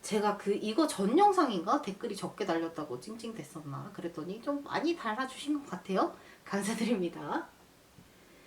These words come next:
떡상 코인 여신 서인 화이팅. 좋은 영상 감사합니다. 감사드려요. 코인 떡상 달려라 리플 서인 화이팅 최고.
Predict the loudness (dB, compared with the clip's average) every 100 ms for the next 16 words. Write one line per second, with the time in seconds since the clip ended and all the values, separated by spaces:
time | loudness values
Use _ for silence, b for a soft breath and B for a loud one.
0 | B B -2 -2 2 2 4 2 2 0
1 | 0 0 0 0 -2 -4 -4 -2 -4 -2
2 | -4 -2 -4 -4 -4 -2 -4 -4 -6 -4
3 | -4 -4 -8 -8 -6 -4 -4 -6 0 0
4 | 0 -4 -4 -4 -2 -4 -2 -4 -2 0
5 | 2 2 0 -2 0 2 2 0 0 -2
6 | 2 0 0 -4 -2 0 2 4 2 0
7 | -4